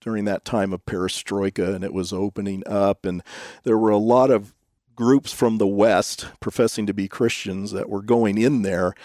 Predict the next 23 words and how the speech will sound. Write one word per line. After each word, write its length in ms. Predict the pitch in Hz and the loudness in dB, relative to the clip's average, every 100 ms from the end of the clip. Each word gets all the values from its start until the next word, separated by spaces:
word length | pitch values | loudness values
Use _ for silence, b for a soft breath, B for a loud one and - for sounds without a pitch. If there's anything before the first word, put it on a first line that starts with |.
| B B B - | B B B 0
and 440 | 110 104 104 127 _ - | 0 2 -2 -8 _ 2
really 300 | 214 285 120 | 6 6 6
wreaking 420 | 117 185 - 117 | 6 4 4 2
a 100 | 98 | 2
whole 200 | 110 127 | 2 2
bunch 320 | 104 107 101 | 2 0 0
of 80 | - | -8
havoc. 500 | 98 110 98 76 71 | -4 0 0 -2 -4
The 100 | 87 | -2
Word 240 | 117 139 | 2 4
of 80 | 113 | 2
Faith 380 | - 104 104 - | 2 0 0 -2
people 340 | 107 101 107 | -4 0 0
were 200 | 98 101 | 2 0
in 180 | 98 98 | 0 0
there, 360 | 98 98 95 95 | -2 0 0 -2
and 140 | 92 | -4
it, 240 | 87 90 101 | -6 -4 -4
it 40 | |
was 180 | 107 - | -6 -6
just 200 | - - | -4 -4
horrible. 580 | - 165 226 110 90 - | 0 4 4 4 -2 -6
So 360 | - 131 113 | 2 4 4